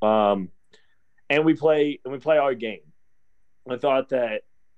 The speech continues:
even in this game, you know, I don't know, in the first two games, I've noticed that we, our shots haven't been falling, but we stick to our defensive pressure. Sometimes it gets a little lazy, but for the most part, they're sticking to their defense,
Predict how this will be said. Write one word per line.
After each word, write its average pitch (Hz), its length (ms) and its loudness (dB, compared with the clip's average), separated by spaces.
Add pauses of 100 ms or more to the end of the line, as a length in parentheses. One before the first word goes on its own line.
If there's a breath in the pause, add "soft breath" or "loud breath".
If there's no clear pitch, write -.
(180)
even 147 200 -6
in 131 140 -6
this 147 180 -4
game, 123 500 -6 (560)
you 120 80 -4
know, 117 360 0 (280)
I 143 80 0
don't 175 120 0
know, 175 160 0
in 165 140 -6
the 156 60 -4
first 220 300 0
two 202 160 -8
games, 139 380 -8
I've 117 140 -6
noticed 127 320 -4
that 113 180 -4
we, - 180 -6
our 120 100 -2
shots 147 360 -2
haven't 151 180 -2
been 135 160 -6
falling, 143 480 -6 (580)
but 131 100 0
we 135 120 0
stick 160 340 -8
to 160 120 -2
our 139 100 0
defensive 127 520 -10
pressure. 143 560 -2 (480)
Sometimes 165 440 -4
it 139 60 -12
gets 147 160 -8
a 147 40 -6
little 139 540 -6
lazy, 127 420 -8
but 117 380 -6
for 127 120 -12
the 139 60 -10
most 151 220 -2
part, 131 300 -2
they're 120 100 -6
sticking 147 360 -8
to 143 100 -2
their 131 160 -2
defense, 117 720 -8